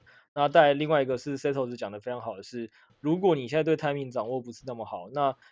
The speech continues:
确实分批进仓买进就比较不会让你买在高点或卖在低点，也可以降低你对波动度无法，呃，无法承受的一种方式。或者是我们之后会跟大家讲一些特殊的程式的交易的工具，可以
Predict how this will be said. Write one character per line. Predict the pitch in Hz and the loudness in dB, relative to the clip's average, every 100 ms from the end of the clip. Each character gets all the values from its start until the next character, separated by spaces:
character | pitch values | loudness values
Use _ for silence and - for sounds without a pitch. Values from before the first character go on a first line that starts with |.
| _ | _
确 | - 170 | -2 0
实 | 151 139 127 | 0 -2 -8
分 | 123 147 143 | -2 -2 -2
批 | 143 139 | -4 -4
进 | 139 139 120 | -4 -8 -8
仓 | 120 123 | -8 -8
买 | 127 107 98 | -8 -10 -10
进 | 139 127 113 - | -12 -12 -14 -4
就 | 139 | -2
比 | 120 110 | -2 -2
较 | 135 | -2
不 | 123 127 | 0 0
会 | |
让 | 135 123 | -2 -4
你 | 110 | -10
买 | 104 | -8
在 | 110 120 | -6 -2
高 | 120 113 | -2 -4
点 | 107 | -6
或 | 123 | -8
卖 | 117 | -10
在 | 107 | -10
低 | 107 104 | -14 -16
点， | 104 | -10
也 | 110 117 | -6 -2
可 | 151 | 0
以 | 139 | 0
降 | 139 123 | -2 -6
低 | 120 120 | -10 -10
你 | 110 | -12
对 | 98 123 117 - _ _ _ | -6 -2 -2 -4 _ _ _
波 | - 139 | -2 0
动 | 139 135 | 0 -2
度 | 123 135 127 | -4 -6 -6
无 | 117 | -6
法， | 117 104 _ _ - | -6 -6 _ _ -8
呃， | 110 | -6
无 | 110 120 | -6 -4
法 | 131 104 _ _ - - | -2 -2 _ _ -20 -20
承 | - 113 104 | -16 -14 -8
受 | 147 120 | -4 -4
的 | 104 | -6
一 | 110 | -12
种 | 90 | -14
方 | - 101 | -14 -16
式。 | - 107 | -16 -8
或 | 165 143 | -2 0
者 | 113 | -2
是 | 120 135 127 _ _ | -6 -8 -8 _ _
我 | 123 | -14
们 | 131 | 0
之 | 165 | 4
后 | |
会 | 165 | 4
跟 | 156 | 4
大 | 151 | 6
家 | 143 | 4
讲 | 135 117 | 4 -4
一 | |
些 | 123 135 131 - _ _ | -4 -2 -2 -6 _ _
特 | - 147 | 0 0
殊 | 147 | 2
的 | 143 135 | 0 -2
程 | 123 | -6
式 | 120 139 | -8 -6
的 | 131 117 | -4 -2
交 | 123 | 0
易 | 123 | 0
的 | 120 | -2
工 | 120 120 | -4 -8
具， | 127 | -10
可 | 120 | -6
以 | 117 | -8